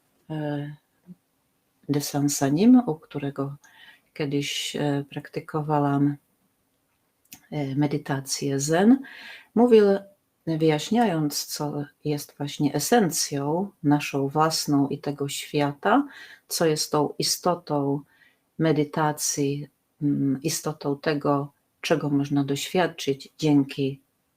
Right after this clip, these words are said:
narzędziom, którym, które stosujemy, e, to on to opisywał jako wyrabianie różnych rogalików,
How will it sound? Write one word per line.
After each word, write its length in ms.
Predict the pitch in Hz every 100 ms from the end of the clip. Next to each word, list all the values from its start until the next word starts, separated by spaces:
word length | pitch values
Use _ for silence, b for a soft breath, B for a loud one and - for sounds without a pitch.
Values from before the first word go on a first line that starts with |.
| -
narzędziom, 760 | 143 139 143 131 131 131 131 135 B B B
którym, 580 | - - 143 139 139 139 _ _ _ -
które 300 | - 151 139
stosujemy, 960 | - 143 - 147 135 131 160 233 285 B B B B B B B _ -
e, 220 | 147 147
to 260 | - 233
on 180 | 220 220
to 120 | 220
opisywał 680 | 240 233 - - 233 196 175
jako 680 | 165 147 - 151 147 143 156 _ _ -
wyrabianie 1080 | 147 175 170 151 160 160 151 147 143 139 143 _ _ _ _ _
różnych 600 | 143 139 135 143 127 -
rogalików, 920 | 151 143 147 160 170 - 147 - -